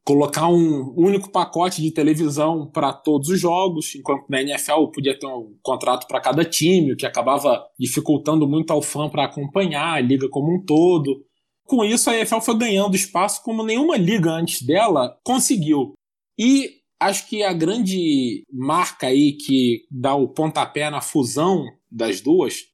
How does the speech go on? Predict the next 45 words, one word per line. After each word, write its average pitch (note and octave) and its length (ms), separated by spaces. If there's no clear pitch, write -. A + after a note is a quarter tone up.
foi F3+ 140
quando G3 280
a F#3+ 40
A G3 40
F G3 280
L D#3 100
decidiu D3+ 320
colocar D#3+ 460
como C3 460
comissário E3 640
da A#2 120
liga, B2+ 420
que A2 120
seria A2 260
o G2+ 80
presidente, A#2 800
o G3+ 300
dono F3+ 420
do F3+ 140
Oakland F#3 400
Raiders, D3 460
o C3+ 120
Al D3+ 200
Davis, B2+ 640
que B2+ 420
foi C#3 140
o B2+ 40
dono C#3+ 240
até D3+ 460
a C3 80
morte B2 420
dele C3+ 340
em A#2 60
dois A2 160
mil B2 160
e C#3+ 80
onze, E3+ 400
e C3+ 80
agora B2+ 240
o D3+ 60
filho F3 340
é A#2+ 60
o A2 40
dono, C3+ 360
né? C3 260